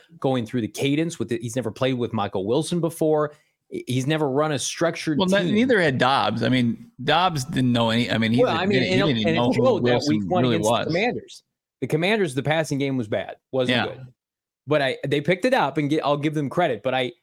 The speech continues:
Speaker 1: this is, in my opinion, Bo, this is not the same as Dobbs' timeline versus Kyler Murray's timeline, timeline. Like, I think Kyler Murray's in shape to come back and play,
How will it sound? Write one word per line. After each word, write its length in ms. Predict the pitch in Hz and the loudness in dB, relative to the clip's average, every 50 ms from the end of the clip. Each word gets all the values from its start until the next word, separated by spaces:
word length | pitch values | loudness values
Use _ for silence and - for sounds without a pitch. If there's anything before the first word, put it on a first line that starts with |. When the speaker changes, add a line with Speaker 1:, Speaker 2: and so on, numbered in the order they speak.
| _ _ _ _ _ _ - | _ _ _ _ _ _ -6
Speaker 1:
this 220 | - 160 175 170 | -4 -2 -2 0
is, 160 | 185 170 131 135 | -2 -4 -4 -2
in 200 | - 156 139 139 | -2 -2 0 0
my 200 | 143 143 160 175 | 0 0 0 0
opinion, 600 | 190 175 - 175 165 143 117 98 92 90 104 - _ | -2 -2 -2 -2 -2 -2 -4 -6 -6 -8 -12 -12 _
Bo, 200 | - 117 107 104 | -2 0 0 0
this 200 | 101 120 120 - | -2 -2 -4 -2
is 140 | 131 123 110 | -2 -2 -2
not 240 | 127 127 131 135 - | 0 0 -2 -2 -4
the 80 | 135 | -4
same 260 | 120 - 139 123 113 110 | -4 -4 -4 -4 -2 -4
as 120 | 104 101 | -6 -6
Dobbs' 500 | 110 131 117 110 110 107 107 104 101 - | -2 -2 0 0 0 0 -2 -4 -6 -10
timeline 480 | - - 120 113 113 113 107 104 104 104 | -6 -4 -4 -2 -2 -2 -2 -4 -4 -4
versus 300 | 104 101 - - 101 - | -4 -6 -6 -10 -14 -8
Kyler 260 | - 117 113 107 104 | -4 -4 -4 -4 -4
Murray's 300 | 104 101 101 101 98 - | -4 -4 -4 -4 -6 -6
timeline, 340 | - 107 101 98 95 98 - _ - | -6 -6 -4 -4 -4 -6 -6 _ -8
timeline. 380 | - 120 107 104 104 101 98 - _ _ _ _ _ _ _ _ _ - - - | -6 -4 -4 -2 -4 -4 -6 -8 _ _ _ _ _ _ _ _ _ -10 -6 -2
Like, 160 | - 135 - | -2 0 0
I 100 | 139 151 | 2 2
think 160 | 185 208 185 | 2 0 0
Kyler 240 | - 151 170 175 175 | 0 0 2 2 2
Murray's 280 | 170 165 160 151 127 123 | 0 0 0 0 -2 -2
in 100 | 117 104 | -4 -4
shape 360 | - - - 160 165 165 - | -2 0 0 0 0 0 -4
to 60 | - | -8
come 200 | - - 135 127 | -4 -2 -2 0
back 240 | 123 120 127 131 - | 0 0 0 -2 -2
and 160 | 127 104 98 | -4 -6 -6
play, 460 | - - 127 123 131 139 156 151 - | -4 -2 0 0 2 0 -2 -4 -8